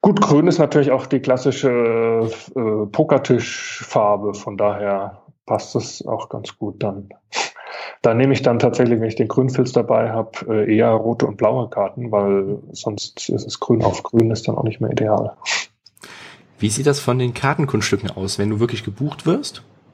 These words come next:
Speaker 2: und wenn du dein Abendprogramm spielst? Zeigst du da was Unterschiedliches?
Speaker 1: Ich zeig, äh, ein paar Sachen nur im Theater oder in Theatersituationen. Und, äh, aber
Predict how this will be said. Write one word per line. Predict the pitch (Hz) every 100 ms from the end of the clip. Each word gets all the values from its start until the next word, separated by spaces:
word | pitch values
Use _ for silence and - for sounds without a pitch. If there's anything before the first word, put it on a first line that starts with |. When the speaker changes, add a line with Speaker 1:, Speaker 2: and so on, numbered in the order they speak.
| _ - _
Speaker 2:
und | 120 135 -
wenn | 113 127
du | 123
dein | 117 113 -
Abendprogramm | - 127 104 90 90
spielst? | - 92 85 - - -
Zeigst | 92 95
du | 101
da | 95
was | -
Unterschiedliches? | 98 104 - 123 135 170 - _ _ _ _ _ _ - - - - _ _ _ _ _
Speaker 1:
Ich | - 139 143 135
zeig, | 117 127 147 - - - -
äh, | 147 147 143 143
ein | 139 135
paar | 135 143
Sachen | 175 175 160 151 127 120 -
nur | 147 180
im | 135 127
Theater | 135 123 123 120
oder | 117 113
in |
Theatersituationen. | 113 113 117 131 131 110 110 120 110 110 107 101 98 - - - _ _
Und, | 117 113 113 110 110 110 107 - -
äh, |
aber | 123 107 - 104 107 107 107 -